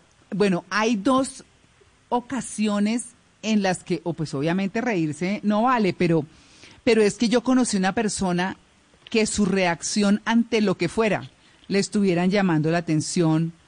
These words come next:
o alguien estuviera diciendo algo muy serio o cualquier cosa, era como esa risita burlona. Pero entonces yo le dije un día, le dije, "Oiga, esa risa a usted, ¿qué es lo que le pasa?".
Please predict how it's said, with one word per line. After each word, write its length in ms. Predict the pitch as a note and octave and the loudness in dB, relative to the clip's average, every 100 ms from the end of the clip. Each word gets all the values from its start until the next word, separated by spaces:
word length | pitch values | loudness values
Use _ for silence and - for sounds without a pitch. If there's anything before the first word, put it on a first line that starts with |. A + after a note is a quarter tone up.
| _ _ - | _ _ -2
o 180 | F#3+ | 0
alguien 320 | F3 E3+ F3 F#3 | 2 0 0 0
estuviera 720 | F3 F#3 E3 D3+ D3+ D#3 D#3+ | -2 -2 0 0 0 0 0
diciendo 480 | F3 D3 D#3+ C#3+ D3+ | -2 0 0 2 0
algo 160 | D3+ | 0
muy 160 | D#3+ D#3 | 0 0
serio 600 | - F#3 F3 E3+ D#3+ D#3 - _ | 0 0 2 2 0 -4 -10 _
o 100 | F#3+ | 0
cualquier 300 | G3+ F#3 F#3 | 0 2 0
cosa, 320 | G#3 G#3 B3+ - | 0 0 0 0
era 200 | G#3+ A3 | 0 0
como 200 | B3+ G#3+ | 0 0
esa 220 | E3+ G#3+ | 2 0
risita 500 | A3+ A3 - E3 G3 | 0 0 -2 0 0
burlona. 600 | A3 F#3+ F#3 F3+ G#3 F#4+ - _ _ _ - - _ | 2 2 2 4 2 0 -6 _ _ _ -20 -20 _
Pero 200 | A#3 G#3+ | 2 2
entonces 280 | G3+ - F3 | 2 0 2
yo 140 | F#3+ | 2
le 120 | G3+ G3+ | 4 4
dije 200 | G3+ A3+ | 4 4
un 80 | |
día, 160 | G#3+ G#3 | 4 2
le 80 | G3 | 0
dije, 140 | E3+ D3+ | -2 -2
"Oiga, 380 | D3+ G3 F3 - _ _ | -2 -4 -6 -10 _ _
esa 220 | - - | -20 -16
risa 320 | - F3 F3 | -6 -6 -4
a 40 | A3+ | -4
usted, 560 | G#3+ - B3 A#3+ B3+ C#4 _ - _ - | -2 0 2 2 0 -2 _ -20 _ -2
¿qué 80 | |
es 60 | F3 | 0
lo 120 | E3 | 0
que 120 | C#4+ | 0
le 120 | C#4 F3 | -2 -2
pasa?". 440 | G3+ F#4 D4+ | -4 -4 -8